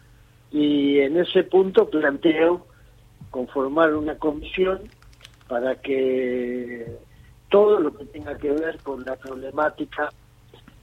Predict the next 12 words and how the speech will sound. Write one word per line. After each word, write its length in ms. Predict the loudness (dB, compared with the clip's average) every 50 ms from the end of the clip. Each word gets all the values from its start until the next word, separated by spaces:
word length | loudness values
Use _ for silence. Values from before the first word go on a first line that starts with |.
| -10 -6
eh, 640 | -4 -2 0 0 0 0 -2 -2 -2 -2 -4 -4 -6
que 120 | -8 -8 -8
concierne 640 | -6 -6 -6 -6 -4 0 2 2 2 2 2 0
a 40 | 0
los 160 | -2 -2 -4
pueblos 360 | 0 2 2 4 4 2 0
originarios 720 | -2 -4 -8 -10 -12 -10 -6 -4 -4 -4 -2 -4 -4 -6 -6 -10 _ -20 -20 -20 _ _ -20 -20 -20 -20 -20 -20 _ -12
se 160 | -6 -4 -2
discuta 640 | -2 -2 -2 -4 -2 -2 -2 -2 2 2 4 4 4
en 160 | 4 0 -2
una 280 | -4 -4 -4 -4 -4 -4
comisión 760 | -2 -4 -4 -4 -6 -8 -4 -2 0 0 0 -2 -6 -10 -14